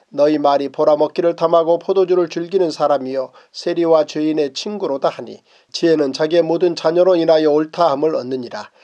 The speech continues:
한 바리새인이 예수께 자기와 함께 잡수시기를 청하니 이에 바리새인의 집에 들어가 앉으셨을 때에 그 동네에 죄를 지은 한 여자가 있어 예수께서 바리새인의 집에 앉아 계심을 알고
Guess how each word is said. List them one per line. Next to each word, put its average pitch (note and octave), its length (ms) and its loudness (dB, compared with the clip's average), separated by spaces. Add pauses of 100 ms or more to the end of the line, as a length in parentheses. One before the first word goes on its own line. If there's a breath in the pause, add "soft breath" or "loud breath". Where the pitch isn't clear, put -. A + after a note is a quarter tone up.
(160 soft breath)
한 F3+ 220 -6
바리새인이 D#3 640 0
예수께 D#3 380 -2
자기와 E3 400 0
함께 F#3+ 380 -2
잡수시기를 E3 760 -4
청하니 A2+ 500 -6 (360 soft breath)
이에 D#3+ 180 2
바리새인의 E3+ 640 2
집에 E3+ 280 -2
들어가 D3+ 420 0
앉으셨을 C3+ 640 -8
때에 C3 300 -6 (240 soft breath)
그 F#3 160 2
동네에 F3 420 2
죄를 E3 320 -4
지은 D#3+ 240 -2
한 G3+ 240 -6
여자가 D#3+ 360 4
있어 D3 360 0
예수께서 D#3+ 600 0
바리새인의 E3+ 640 -2
집에 D#3+ 240 0
앉아 D3+ 320 2
계심을 D3 420 -2
알고 C3+ 380 -4